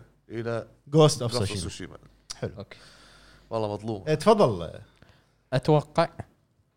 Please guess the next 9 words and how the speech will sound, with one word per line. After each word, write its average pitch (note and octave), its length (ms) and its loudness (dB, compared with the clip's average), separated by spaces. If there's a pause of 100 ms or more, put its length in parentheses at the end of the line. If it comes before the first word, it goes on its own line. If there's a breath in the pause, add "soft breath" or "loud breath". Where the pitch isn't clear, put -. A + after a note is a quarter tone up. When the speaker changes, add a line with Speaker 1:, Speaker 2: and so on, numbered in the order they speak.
(300)
Speaker 3:
أتمنى. B2+ 540 0 (1000)
Speaker 2:
تتوقع B2 460 4
Speaker 3:
Final- - 20 2
Speaker 2:
وتتمنى؟ D3+ 500 0 (500)
Speaker 3:
فاينل A#2 240 0
فانتسي A2+ 420 -4
سفن A#2+ 280 -6
ريميك. E2+ 440 -12 (1400)
Speaker 2:
أوكي. - 240 0